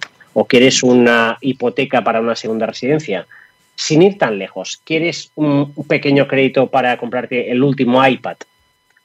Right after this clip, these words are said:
Estos son productos de autorrealización, de reconocimiento social,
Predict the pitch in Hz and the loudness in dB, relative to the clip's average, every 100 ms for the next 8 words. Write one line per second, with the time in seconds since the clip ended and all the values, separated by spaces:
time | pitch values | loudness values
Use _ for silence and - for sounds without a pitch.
0 | - 143 240 - 220 139 131 170 - 139 | -14 -6 0 2 2 2 0 -2 -6 -12
1 | - - _ - 127 131 135 110 214 - | -12 -16 _ -4 -2 0 -2 -2 -4 -8
2 | - 175 226 - _ _ - 123 113 - | -6 -2 -2 -4 _ _ -10 -8 -6 -6
3 | 117 107 - 113 131 143 240 233 - - | -4 -4 -2 2 4 4 2 2 -2 -4
4 | - 180 160 - | -2 0 0 -4